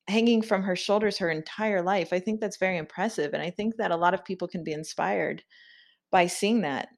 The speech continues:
So I think that is a well-rounded show. You might see young people, old people, you see different things. If you see just a,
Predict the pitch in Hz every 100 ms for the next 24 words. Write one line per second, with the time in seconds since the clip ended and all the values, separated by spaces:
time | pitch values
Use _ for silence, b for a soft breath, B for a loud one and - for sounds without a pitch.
0 | - - 269 302 330 330 370 320 277 269
1 | 254 - 214 214 214 202 190 180 - -
2 | 220 202 175 151 - 160 160 175 175 175
3 | 170 151 - 151 - 156 156 147 151 -
4 | _ _ _ _ - 269 269 - 269 269
5 | 269 220 214 220 175 165 160 190 190 208
6 | 208 175 - _ _ _ - 214 214 196